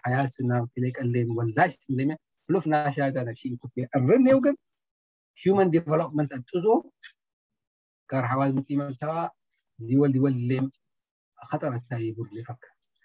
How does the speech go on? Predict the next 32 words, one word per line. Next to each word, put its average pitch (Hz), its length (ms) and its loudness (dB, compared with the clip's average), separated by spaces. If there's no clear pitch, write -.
أخام 190 300 -4
aging 190 480 2
process 165 380 -4
بيها 165 120 -2
مترالي 147 480 -4
فكر 127 260 -6
خبجي 170 420 0
research 175 380 0
to 190 140 -4
aging 170 400 4
بيتا. 113 260 -14
epigenetic 180 640 -4
عمر 180 260 4
تيتر 165 300 -4
يا 175 220 0
عمر 170 300 -2
كي - 220 -12
حاجة 196 160 -8
تقول - 240 -12
قاعد 180 140 0
كتبه 175 420 0
عمر 214 180 -2
ما، 196 200 0
ما 185 140 4
قدرت 190 300 2
خشب - 280 -8
زاش 143 400 0
زل 131 260 0
عالم 151 520 2
member 147 100 0
تخشب 120 320 -12
مريض 120 200 0